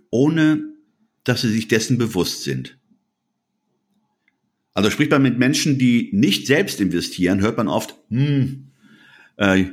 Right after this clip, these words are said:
you just live once, man lebt nur einmal, Frugalismus ist nichts für mich." Spricht man aber mit Investoren, die wir ja auch Asset-Sammler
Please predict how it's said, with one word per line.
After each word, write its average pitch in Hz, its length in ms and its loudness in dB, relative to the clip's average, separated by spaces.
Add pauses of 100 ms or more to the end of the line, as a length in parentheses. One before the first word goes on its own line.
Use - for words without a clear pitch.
(160)
you 98 80 -2
just 113 280 0
live 95 220 -2
once, 107 300 0
man 95 160 2
lebt 113 180 2
nur 98 160 0
einmal, 101 440 2
Frugalismus 98 640 0
ist - 220 -2
nichts 80 220 -4
für - 120 -6
mich." 67 380 -8 (760)
Spricht 151 360 -2
man 151 100 2
aber 113 240 2
mit 107 500 0
Investoren, 98 920 0 (560)
die 98 100 -6
wir 104 80 0
ja 104 180 2
auch 98 340 -4 (880)
Asset-Sammler 92 1400 -2